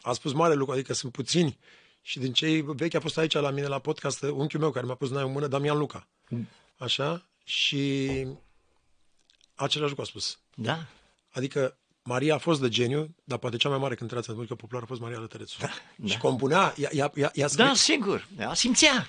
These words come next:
Speaker 2: Ea avea spontanitatea creatorului
Speaker 1: Și mi-a
Speaker 2: popular.
Speaker 1: povestit o poveste foarte faină în podcast, o să vă trimit podcastul. Zice, era în anii, uh, eu anul trecut am început să cânt cu vocea și am făcut un album, că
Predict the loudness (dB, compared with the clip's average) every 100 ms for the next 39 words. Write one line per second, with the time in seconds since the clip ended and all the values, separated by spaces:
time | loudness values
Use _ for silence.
0 | -4 0 2 2 -2 -4 0 2 4 2
1 | 2 2 0 0 0 -2 -2 -2 2 4
2 | 4 2 2 0 2 2 2 0 0 -2
3 | -8 -8 -4 -4 -2 -2 -2 -2 -4 -4
4 | -6 -4 -6 -4 -4 -4 -6 -6 -4 -6
5 | -8 _ -20 -20 _ _ -8 -4 -2 -2
6 | -2 -2 -2 -2 -2 -2 -2 -6 -10 -12
7 | -8 -8 -8 -12 -14 0 4 4 2 -2
8 | 0 -2 -4 -10 -10 -8 -8 -4 -4 -4
9 | -6 -6 -8 -6 -4 -4 -8 -10